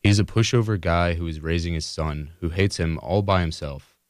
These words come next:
Bobcat Goldthwait did an amazing job of showing exactly how that type of person reacts to conflict and challenge, and that was an unexpectedly great thing about the movie.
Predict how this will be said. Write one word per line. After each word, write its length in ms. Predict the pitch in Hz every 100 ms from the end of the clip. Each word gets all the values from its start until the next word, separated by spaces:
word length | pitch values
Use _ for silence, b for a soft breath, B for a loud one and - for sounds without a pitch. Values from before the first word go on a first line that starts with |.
| _ _ _ _ _
Bobcat 440 | 90 110 117 139 98
Goldthwait 460 | 98 98 - 85
did 120 | 85 85
an 100 | 82
amazing 440 | 80 82 90 92
job 300 | 85 80 78
of 120 | 73
showing 280 | - 85 80
exactly 540 | 80 78 82 85 117
how 180 | 92 92
that 220 | 90 90
type 200 | - 85
of 140 | 85 -
person 340 | 87 - 85
reacts 400 | 82 80 80 78
to 100 | -
conflict 500 | - 76 76 80 78
and 120 | 76 76
challenge, 520 | 78 71 62 76 - -
and 160 | 85
that 160 | 92 107
was 100 | 104
an 120 | 98
unexpectedly 720 | 87 101 - - 90 95 87 80
great 380 | - 73 69
thing 180 | - 76
about 240 | 73 76 76
the 80 |
movie. 460 | 76 87 78 69